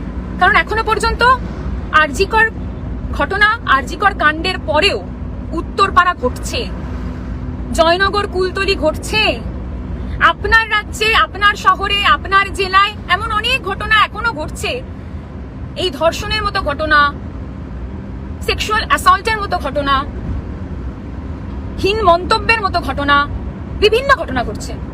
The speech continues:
আমি চাই আপনারা এই ঘটনাগুলো যেন না ঘটে, তার জন্য নিজের চেতনার উদ্রেক ঘটিয়ে এগিয়ে আসুন, পথে নামুন। পথই পথ দেখায়, এটা আমি বিশ্বাস রাখি। আর উপরন্তু আমি এই বিশ্বাসটাও রাখি,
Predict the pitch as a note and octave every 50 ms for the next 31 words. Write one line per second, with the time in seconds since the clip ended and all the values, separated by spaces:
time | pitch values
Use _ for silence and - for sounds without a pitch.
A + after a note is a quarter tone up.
0 | - - - - - - - E4+ F#4 G#4+ - A#4+ B4 A4+ E4+ D#4 - F4 G4+ G#4+
1 | A#4 A#4+ - - - F4 G#4 G4+ - D4+ - F#4 - - - G#4 G#4+ G#4 G#4+ G#4
2 | - D4 D4 C#4+ D4+ E4+ F4+ - - - C4 B3 - D#4 B3 - - - - -
3 | - - - - - - - - - D#4+ E4+ D#4 - G4 G4 G4+ G#4 G#4+ F#4 E4+
4 | E4+ D#4+ G4+ G4+ G4 - E4+ D#4+ - F#4+ G4+ G#4+ G#4+ F#4 D4+ - F4 G4 G#4+ -
5 | - E4+ D4+ - F#4+ G4 - - B3 - - - - - - - - - - -
6 | - - - C#4+ D4+ - F4 F#4+ F4+ D4+ - - - - - - - - B3+ C4
7 | - E4+ D4 A#3+ G#3+ G#3 G3 - - - - - - - - - - - - -
8 | - - - - - - - - - - - - - - - - - - - -
9 | - D#4+ E4+ E4+ - G4 G4+ G#4 G#4+ - - - - - C#4 C#4 - - A3 G#3+
10 | - D4 F4+ - - - - - - - - - - - D#4 D4+ D4+ C#4+ C#4+ -
11 | - C4+ C4 - A3 G3+ - - - - - - - - - - - - - -
12 | - - C#4+ C#4+ C#4+ C#4 - - - - - - - - - - - - - -
13 | - - - - - - - - - - - D#4 - F#4+ G4+ G4+ G#4+ G#4 A4 G4
14 | G#4 F4+ F4 - E4+ F4 - - F#4 - - F#4+ F#4+ - F3+ - - C#4+